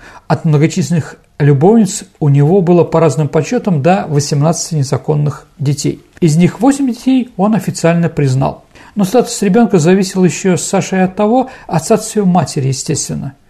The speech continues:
Поэтому, когда он, э, проходя по Версалю, там, э, в кустах неожиданно занимался любовью с прислугой, там, да, это как бы, может, там что-то и родилось после этого у этой прислуги, но никак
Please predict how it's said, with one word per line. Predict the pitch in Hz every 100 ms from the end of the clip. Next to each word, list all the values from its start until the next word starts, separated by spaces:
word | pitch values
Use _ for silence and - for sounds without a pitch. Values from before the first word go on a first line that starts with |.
| - - -
Поэтому, | - 170 220 160
когда | 147 165 151 170 170
он, | - 160 135 - _ _ _
э, | 156 151 143 -
проходя | 151 - 160 165
по | 156
Версалю, | 156 156 147 - 151 135
там, | - 143 139 143 147 175
э, | 160 151 151
в | 139 -
кустах | 175 - - 160 135 - -
неожиданно | 139 156 151 139 160 143 139 135 123 - - - 180 151
занимался | - 143 160 170 165
любовью | 160 156 147
с | -
прислугой, | - 151 - 190 175 131
там, | 127 - 139 135
да, | 143 165 160
это | 160 151 156
как | 151 165 135
бы, | 147 143 135 131
может, | 139 143
там | - 135
что-то | 165 160
и |
родилось | 156 156 180 208 -
после | - - 151
этого | 143 143
у |
этой | 135 139
прислуги, | 131 143 - 151 131 139 - - -
но | 175 156
никак | 151 147 180 185 185